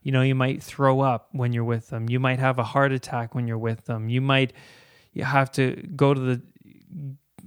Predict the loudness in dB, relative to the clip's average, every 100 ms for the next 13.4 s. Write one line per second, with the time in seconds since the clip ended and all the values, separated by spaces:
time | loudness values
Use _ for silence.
0 | -10 0 2 2 2 2 2 2 2 0
1 | -2 -2 0 0 0 -2 -2 -2 -2 -4
2 | -2 -2 0 0 2 2 0 -4 -2 -2
3 | -2 -6 -4 -2 -2 -4 -6 -6 -4 -4
4 | -4 -6 -4 0 0 2 -2 -4 -4 -2
5 | -2 -4 _ -20 _ _ -10 -4 0 2
6 | 4 4 2 0 0 0 0 -2 -2 -2
7 | -4 -4 -2 -2 0 2 2 0 -2 0
8 | 0 -2 -6 -18 -6 -2 0 0 -4 -6
9 | -4 -4 -2 -4 -2 0 0 -2 -2 -2
10 | 0 -4 -8 _ _ -6 -2 0 2 0
11 | 0 0 0 -2 -4 -4 -2 -2 0 2
12 | 2 2 0 -2 -4 -4 -2 0 0 0
13 | 2 2 2